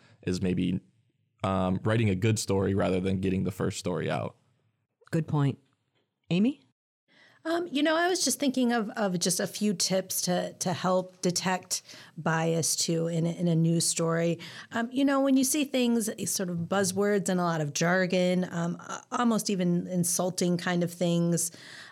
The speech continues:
Speaker 3: uh, really one-sided opinions, um, w-, one, one way to think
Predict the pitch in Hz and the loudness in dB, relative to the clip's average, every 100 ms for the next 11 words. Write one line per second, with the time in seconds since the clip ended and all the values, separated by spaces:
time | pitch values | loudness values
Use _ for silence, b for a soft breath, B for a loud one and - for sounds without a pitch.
0 | - 165 165 170 202 202 202 170 175 190 | -8 -4 -2 -2 2 4 4 4 4 4
1 | 190 - 170 170 170 160 - 165 170 170 | 2 2 2 2 2 0 -4 2 4 4
2 | 170 165 165 151 - B B B B B | 4 4 2 0 -4 B B B B B
3 | - 170 165 165 131 - _ 226 214 - | -4 -2 -2 -4 -8 -14 _ -12 -12 -12
4 | 220 190 202 175 175 185 233 226 196 190 | -4 2 2 2 0 2 4 4 4 4
5 | 175 - 170 185 - - | 2 0 0 0 -6 -20